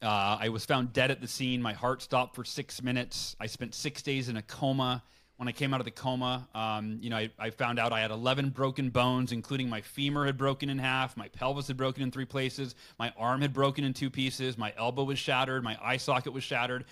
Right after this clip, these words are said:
my ear was almost completely severed, uh, and a lot of internal injuries, punctured lung, ruptured spleen, and the doctor said I would never walk again. And so, um, the,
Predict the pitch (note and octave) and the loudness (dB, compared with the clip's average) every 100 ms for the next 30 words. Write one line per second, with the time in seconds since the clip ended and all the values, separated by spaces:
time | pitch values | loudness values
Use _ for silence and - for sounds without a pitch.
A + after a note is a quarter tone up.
0 | - - A#2 A2+ B2+ C#3 C3 C3+ C#3 B2 | -14 -4 -4 0 0 2 2 2 2 0
1 | B2+ C#3 C3 - C#3+ C3 C3+ C3 - - | -2 -2 -2 2 2 4 0 -2 -12 -20
2 | - B2 A#2+ B2 C3 C3 B2+ B2 - C#3 | -2 4 4 4 4 4 2 -2 -2 0
3 | C3+ B2 B2 A#2 B2 B2 G#2+ - C3+ - | 0 2 0 0 -2 -2 -2 0 0 -2
4 | C3 B2 B2 A#2+ C3 C3 C3+ A2+ - B2+ | -2 0 2 2 0 0 -6 -8 -6 -2
5 | B2 B2 A#2+ - - - B2+ A#2+ B2 B2 | 0 -2 -4 -14 -20 -6 -2 2 2 2
6 | C#3+ B2+ C3 A#2+ A#2+ A#2 A2 G#2+ A#2 B2+ | 0 -2 2 2 2 0 -2 0 0 0
7 | A2 G2 G#2+ G2+ - - - - - B2+ | -4 -6 -10 -14 -20 -20 -20 -20 -2 0
8 | B2+ A2+ D3+ C3 A#2+ A#2+ A#2 B2 A#2+ A2+ | 2 4 6 6 6 0 0 2 4 2
9 | A2+ G#2+ G#2+ - _ A2+ C3 C3 B2 A#2+ | -2 -4 -10 -18 _ -4 2 4 4 2
10 | A#2 A2+ | 0 -2